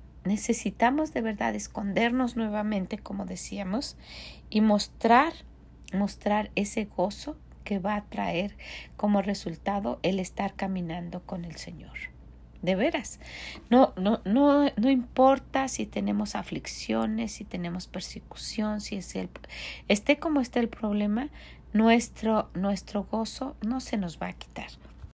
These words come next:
Por esa razón, en el libro de Hechos, capítulo veinte y versículo veinticuatro,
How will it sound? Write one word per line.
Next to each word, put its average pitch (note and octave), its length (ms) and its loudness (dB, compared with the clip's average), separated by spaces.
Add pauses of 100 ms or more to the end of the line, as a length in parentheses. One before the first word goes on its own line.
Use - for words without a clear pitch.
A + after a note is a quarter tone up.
(680)
Por C4 160 4
esa D#4 260 4
razón, A#3+ 720 4
en G#3 180 0
el G#3+ 100 -2
libro A3+ 280 0
de A3+ 220 0
Hechos, A#3+ 280 -6
capítulo G#3+ 500 -4
veinte G#3 300 -4
y A3+ 60 -2
versículo G#3 580 -4
veinticuatro, G3 720 0